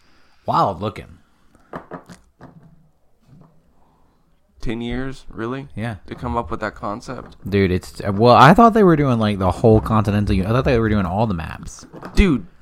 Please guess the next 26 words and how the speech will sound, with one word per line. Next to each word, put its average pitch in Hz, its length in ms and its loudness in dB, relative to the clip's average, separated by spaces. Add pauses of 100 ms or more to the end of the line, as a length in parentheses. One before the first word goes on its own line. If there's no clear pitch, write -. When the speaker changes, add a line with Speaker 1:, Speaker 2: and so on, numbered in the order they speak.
Speaker 2:
at 147 280 2
that, 175 360 2
at 160 240 -2
this 185 220 -4
point, 196 360 0
you 180 140 -6
could 208 200 -4
have 180 140 0
done 123 340 2 (600)
anything. 95 600 -10
Speaker 1:
I, 123 140 6
what 143 220 6
I 147 240 10 (140)
had 127 220 4
always 131 280 8
read 135 280 4
was 110 100 0
that 110 140 -2
they 104 100 2
wanted 101 280 -2
to 101 40 -4
make 98 240 -4
it - 80 -8
like 92 180 -6
the, 92 220 -8
like, 90 200 -8